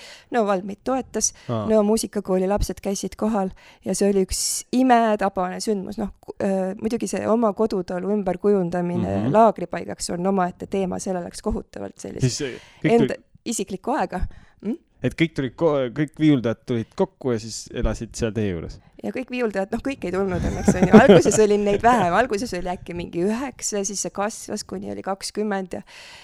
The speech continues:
Speaker 1: ja need, äh, viiuldajad ka kasvasid, eks, no, äh, muusikakooli õpilased.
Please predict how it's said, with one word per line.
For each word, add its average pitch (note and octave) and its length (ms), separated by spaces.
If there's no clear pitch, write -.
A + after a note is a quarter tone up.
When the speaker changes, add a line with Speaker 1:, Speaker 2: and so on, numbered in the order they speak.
Speaker 1:
ja F#3+ 100
need, F3+ 300
äh, G3+ 560
viiuldajad G3 480
ka G#3 80
kasvasid, G#3+ 560
eks, - 160
no, F3+ 160
äh, G#2 220
muusikakooli F#3 640
õpilased. G3 640